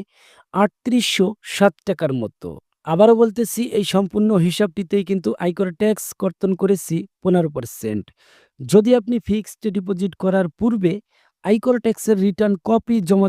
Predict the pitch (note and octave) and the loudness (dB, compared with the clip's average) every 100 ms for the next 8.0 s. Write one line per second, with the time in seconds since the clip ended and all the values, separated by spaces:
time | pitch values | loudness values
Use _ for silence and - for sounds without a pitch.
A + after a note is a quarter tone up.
0 | F3+ D#3 E3+ G3 G#3 F#3 G#3+ _ _ _ | 0 -4 -2 2 2 2 -4 _ _ _
1 | _ - F#3 A3 - G#3+ A3+ A3+ A3 G#3+ | _ -4 0 0 0 -2 0 0 0 -2
2 | A3 - F#3 F#3+ G#3 F#3+ G3+ F3+ - - | -4 -4 -4 -2 -2 -2 -4 -6 -10 -8
3 | F#3 F#3+ E3 G3+ G3 G#3 _ F#3+ A3 A3+ | -2 2 2 4 2 0 _ 0 2 4
4 | G3+ G#3+ - F3 F#3+ - E3 C#3 - A#2+ | 0 -4 -10 0 0 0 -8 -8 -8 -8
5 | G2+ - _ _ _ _ _ F3+ G3+ - | -10 -12 _ _ _ _ _ 2 2 4
6 | A#3+ A#3 B3 A3+ A#3 A#3+ A3+ G#3 G#3 - | 2 2 -2 -2 -4 -2 -2 -2 -4 -4
7 | G3 G#3+ G#3 G#3+ - F#3+ B3+ - C4 G3 | -6 -2 -2 -4 -2 0 0 -2 0 0